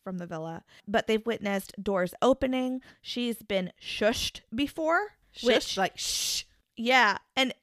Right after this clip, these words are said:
Speaker 1: okay, she's a lot like me. We live on caffeine. And love you, girl. I'm not a v-, very quiet person. <laughs> I have a feeling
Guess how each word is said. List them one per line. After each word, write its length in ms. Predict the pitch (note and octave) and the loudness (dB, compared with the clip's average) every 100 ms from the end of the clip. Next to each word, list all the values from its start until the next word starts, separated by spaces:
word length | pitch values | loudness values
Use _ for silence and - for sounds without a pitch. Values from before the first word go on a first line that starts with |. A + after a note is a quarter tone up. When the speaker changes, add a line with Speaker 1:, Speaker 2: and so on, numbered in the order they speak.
| - | 0
Speaker 1:
okay, 240 | A#3 G3+ - | 2 2 -2
she's 200 | - D4 | -4 0
a 60 | C4+ | 4
lot 220 | A#3+ G#3 | 4 4
like 240 | G#3 G3 | 2 0
me. 240 | G#3 F#3 - | -4 -6 -6
We 160 | A3 A#3 | -4 -2
live 260 | A3 A3 G3+ | 0 0 0
on 140 | F#3 | -4
caffeine. 520 | - F3 - F3 F3 - | -6 -10 -8 -10 -10 -6
And 240 | G3 F#3+ - _ _ _ _ | -4 -6 -8 _ _ _ _
love 220 | A3 G#3 | 2 4
you, 60 | G3+ | 4
girl. 300 | F#3+ F3+ - | 4 2 2
I'm 240 | A3 A#3 A3 | 2 2 4
not 240 | G#3+ G3+ - | 4 2 0
a 80 | G3+ | -4
v-, 180 | G3 - | -6 -8
very 360 | G3 G3 F#3 | -2 0 0
quiet 500 | F#3 - E3+ F3+ G3+ | -4 -8 -6 -6 -6
person. 500 | A3+ A3 - C4 C#4 - | -6 -6 -4 -4 -4 -2
<laughs> 60 | G#4 A4 - - - - _ - - - - F#4+ - - - A3 - - - - - _ - | 0 2 0 -6 -20 -20 _ -14 -6 -6 -4 -6 -4 -6 -6 -12 -12 -12 -14 -10 -12 _ 6
I 100 | D4 | 8
have 200 | D4+ C#4+ | 8 6
a 140 | D4+ | 4
feeling 560 | - G#3+ G3+ G#3+ A3+ | 2 0 0 0 0